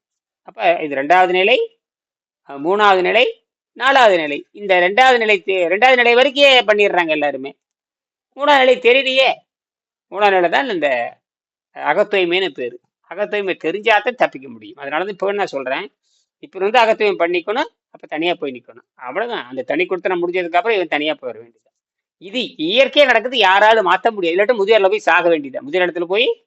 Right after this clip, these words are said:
தின்னு போட்டு நோய் வந்து சாக வேண்டியது. அப்படியே சாகு. இங்க வீட்டுல சாகுறது அங்க போய் சாகுறீங்க, அது ரொம்ப கொடுமை. பே-, பேன்னு உட்காந்துட்டு முழிச்சிட்டு அப்படியே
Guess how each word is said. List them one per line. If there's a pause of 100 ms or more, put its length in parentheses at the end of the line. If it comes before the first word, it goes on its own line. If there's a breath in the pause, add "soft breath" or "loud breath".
(1700)
தின்னு
போட்டு
நோய்
வந்து
சாக
வேண்டியது.
அப்படியே
சாகு.
இங்க
வீட்டுல
சாகுறது
அங்க
போய்
சாகுறீங்க,
அது
ரொம்ப
கொடுமை. (1500)
பே-,
பேன்னு
உட்காந்துட்டு
முழிச்சிட்டு
அப்படியே